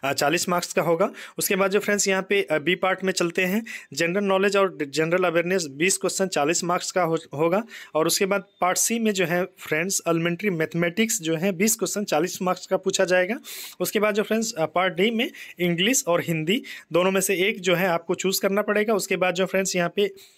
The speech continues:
बीस क्वेश्चन रहेगा चालीस मार्क्स का, और समय आपको फ्रेंड्स एक घंटा दिया जाएगा,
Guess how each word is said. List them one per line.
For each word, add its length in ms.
बीस 360
क्वेश्चन 320
रहेगा 280
चालीस 400
मार्क्स 260
का, 100
और 60
समय 280
आपको 280
फ्रेंड्स 400
एक 180
घंटा 240
दिया 260
जाएगा, 340